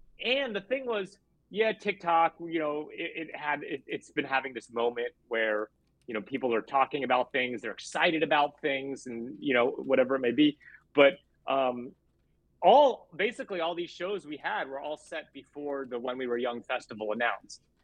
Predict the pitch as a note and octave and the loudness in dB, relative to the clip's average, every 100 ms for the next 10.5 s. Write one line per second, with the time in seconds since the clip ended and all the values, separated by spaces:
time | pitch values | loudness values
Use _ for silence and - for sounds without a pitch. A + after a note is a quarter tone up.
0 | _ _ - D3+ F#3+ - A3 A3+ G#3+ E3+ | _ _ 4 6 6 0 0 4 6 6
1 | D#3+ - _ _ - D3 D#3+ E3+ E3+ F3 | 4 -4 _ _ -2 0 4 2 2 -4
2 | E3 F3 D#3+ D#3+ C#3+ C#3+ E3 E3 - - | -4 -6 -2 -2 0 0 -2 -6 -12 -10
3 | C#3+ B2 B2 A#2 G#2+ - _ _ _ _ | -8 -4 0 0 -2 -12 _ _ _ _
4 | _ _ _ - A#2+ A2+ A2+ G2+ G2+ A#2+ | _ _ _ 0 2 4 4 2 0 -8
5 | - - _ _ - C#3+ B2+ A#2 A2 G#2+ | -12 -20 _ _ -4 -2 0 0 0 0
6 | G2+ F#2+ G2+ F#2 F2 F#2 F2 - E2+ F2 | 0 -6 -10 -12 -10 -10 -10 -10 -8 -8
7 | G#2 G2+ - - G#2+ G2+ - - G#2+ G#2+ | -8 -10 -12 -8 0 0 0 -4 -4 0
8 | A#2 C#3 C3+ A2+ G#2+ G#2+ A2+ G#2+ G2 F#2 | 6 10 10 8 4 2 2 0 -2 -6
9 | - _ _ A2 C3 C#3+ - C#3+ C#3 D3+ | -8 _ _ 2 6 6 4 0 0 -4
10 | C#3 C3+ C#3 - | -6 -8 -12 -14